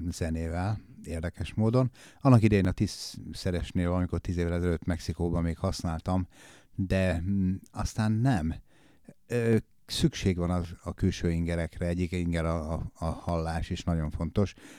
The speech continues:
Itt ugye nagyon sok, ö, külső behatás van, rengetegen használták itt is a versenypályák. Mindig valami történik, ezek a, a mindig valamire készülni kell, tehát tudnunk kell, hogy mi zajlik körülöttünk.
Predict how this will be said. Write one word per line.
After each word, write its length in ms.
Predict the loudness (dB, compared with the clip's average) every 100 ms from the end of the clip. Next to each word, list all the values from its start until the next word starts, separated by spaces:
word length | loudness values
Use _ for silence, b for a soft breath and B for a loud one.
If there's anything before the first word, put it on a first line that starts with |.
| B
Itt 160 | 0 4
ugye 220 | 6 8
nagyon 260 | 8 6 4
sok, 340 | 2 -2 0
ö, 200 | 2 2 -2 -10 _ _ 0
külső 340 | 2 4 2
behatás 540 | 2 -2 -4 -4 -4 -2
van, 300 | -2 -2 -2
rengetegen 480 | -4 -4 -4 -6 -6
használták 520 | -6 -6 -8 -8 -10
itt 120 | -14
is 120 | -10
a 60 | -8
versenypályák. 520 | -6 -6 -4 -4 -6 B B
Mindig 260 | 6 8 6
valami 240 | 4 4
történik, 560 | 4 2 2 -4 -4 -4
ezek 220 | -6 -2
a, 260 | 0 0 -2 B B
a 100 | 4
mindig 300 | 6 8 6
valamire 500 | 4 4 4 4 0 -2
készülni 520 | 0 0 2 0 0
kell, 380 | -2 -2 -2 -2
tehát 200 | -6 -8
tudnunk 360 | -4 -2 -2 -4
kell, 180 | -6
hogy 120 | -4 -4
mi 120 | -4 -6
zajlik 260 | -6 -8
körülöttünk. 460 | -4 -4 -2 0 -2